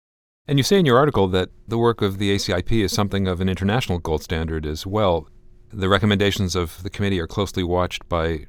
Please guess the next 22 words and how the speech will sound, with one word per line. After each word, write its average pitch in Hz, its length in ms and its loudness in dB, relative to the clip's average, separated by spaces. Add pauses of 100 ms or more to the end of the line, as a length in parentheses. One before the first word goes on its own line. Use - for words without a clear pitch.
(140)
international 92 500 -4
public 80 320 -6
health 110 220 -4
authorities. 80 580 -2 (480)
Can 139 160 0
you 135 60 4
give 185 160 2
some 202 100 4
examples 131 400 2
in 117 240 0
which - 400 -4 (520)
A 120 80 4
C 127 180 0
I 113 80 4
P - 160 -4
policy 110 420 0
clearly 113 520 -2
affected 107 400 -2
policy 104 480 0
in 92 100 0
other 95 180 -2
countries? 107 520 -6